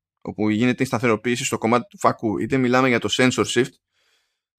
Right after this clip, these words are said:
που είναι πιο πρόσφατο trend, ας πούμε, από πέρυσι στο, στο Pro Max και στα φετινά, ε, εκεί κινείται ο αισθητήρας, πάλι έχουμε κάτι που κουνιέται,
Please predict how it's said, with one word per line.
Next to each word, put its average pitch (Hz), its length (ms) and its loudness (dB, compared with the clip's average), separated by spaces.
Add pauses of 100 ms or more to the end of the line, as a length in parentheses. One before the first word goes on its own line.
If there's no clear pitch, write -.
που 117 100 -4
είναι 117 120 0
πιο 113 200 4
πρόσφατο 104 600 2
trend, 107 240 6
ας - 140 -6
πούμε, 98 240 -2
από 92 300 -2
πέρυσι 87 500 -2
στο, 82 500 -18 (240)
στο - 220 -14
Pro 101 200 2
Max 101 100 4 (140)
και 85 300 -4
στα - 200 -2
φετινά, 113 560 -2 (680)
ε, 127 680 2 (1040)
εκεί 156 280 2
κινείται 170 340 0
ο 170 40 2
αισθητήρας, 160 440 0
πάλι 165 300 0
έχουμε 160 340 0
κάτι 139 320 0
που 143 340 -2
κουνιέται, 131 560 0